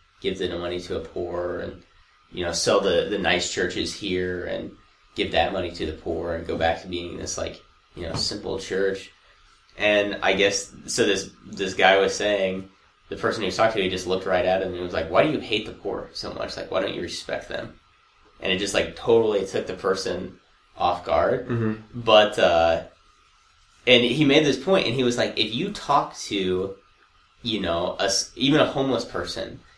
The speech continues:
Speaker 1: that, like, that lady that you know that goes to the eight A M mass or whatever,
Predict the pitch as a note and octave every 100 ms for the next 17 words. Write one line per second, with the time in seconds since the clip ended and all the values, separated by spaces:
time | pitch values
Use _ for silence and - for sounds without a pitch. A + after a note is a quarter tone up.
0 | _ _ G2 G2 F#2 F#2 F2+ - F#2 F2+
1 | - - _ - A#2 C3 C3+ C#3 A2+ F2+
2 | - G#2+ A#2 B2 A#2 A#2+ - - - F#2
3 | - F#2+ F#2+ - F#2+ F2+ G#2 G2+ F#2+ F2+
4 | E2 D#2+ - - F#2 F#2 E2+ E2+ A2 -